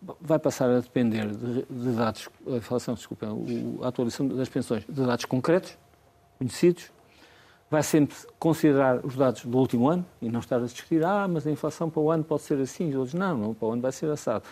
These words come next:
Portanto, eh, isso é um fator de tur-, perturbação, como é os ciclos político-eleitorais. Ou seja, a tendência que existe, e está estudada, são muitas teses de doutoramento dos economistas sobre isso,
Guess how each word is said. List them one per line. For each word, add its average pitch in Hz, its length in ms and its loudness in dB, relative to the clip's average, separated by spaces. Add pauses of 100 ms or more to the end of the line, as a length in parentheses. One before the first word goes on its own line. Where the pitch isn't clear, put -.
(260)
Portanto, - 400 -6
eh, 113 380 -2 (100)
isso 147 220 -2
é 135 40 4
um 135 160 -4
fator 135 280 0
de - 60 -18
tur-, 131 140 -4 (200)
perturbação, 143 680 0 (200)
como 131 280 4
é 123 80 4
os 135 160 0
ciclos 151 440 -2
político-eleitorais. 151 840 0 (460)
Ou 127 60 -18
seja, 123 440 -4
a 90 80 -10
tendência 127 720 0 (680)
que - 60 -4
existe, 120 400 2 (120)
e - 40 -14
está - 160 -10
estudada, 110 640 -4 (220)
são 123 120 -12 (380)
muitas 113 420 -2
teses 107 280 -2
de 101 60 -6
doutoramento 110 640 0
dos 101 160 -10
economistas 110 500 -2
sobre 117 280 0
isso, 147 120 -4